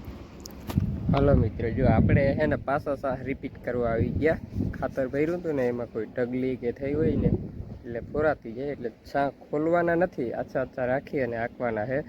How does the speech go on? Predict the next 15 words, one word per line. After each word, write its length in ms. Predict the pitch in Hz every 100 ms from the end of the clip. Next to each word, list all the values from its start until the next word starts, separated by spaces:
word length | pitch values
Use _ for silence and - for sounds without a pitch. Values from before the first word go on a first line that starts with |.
| - - - -
એટલે 160 | 117 110 -
ખાતર 300 | 135 135 131 117
ફોરાતું 420 | 147 139 120 113 110
જાય. 140 | 120 143 - -
જો 80 | 120 117
તમને 200 | 110 110
હું 80 | 107 117
બતાવું, 420 | - 120 113 156 - - - - - -
જો 60 | 131
આપણે 260 | 127 - 127
આ 120 | 123 -
ખાતરવાળા 600 | 131 - 127 120 120 117 -
પરોલ 280 | 135 120 113 131
ચા 160 | 123 -
છે, 100 | 131